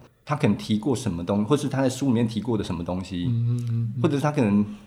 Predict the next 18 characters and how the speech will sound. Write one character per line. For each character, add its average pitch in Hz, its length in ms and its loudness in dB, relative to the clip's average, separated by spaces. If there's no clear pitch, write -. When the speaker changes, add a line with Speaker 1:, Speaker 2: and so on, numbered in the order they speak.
Speaker 1:
他 - 80 -4
可 160 140 2
能 107 140 4
讲 98 160 2
了 107 80 0
一 131 40 2
个 127 200 2
你 110 120 2
很 107 100 2
不 - 120 0
熟 95 200 2
的 95 120 -2
理 90 180 -4
论， 104 180 2
Speaker 2:
嗯 120 220 0
哼。 117 300 -2
Speaker 1:
或 135 80 4
是 123 180 6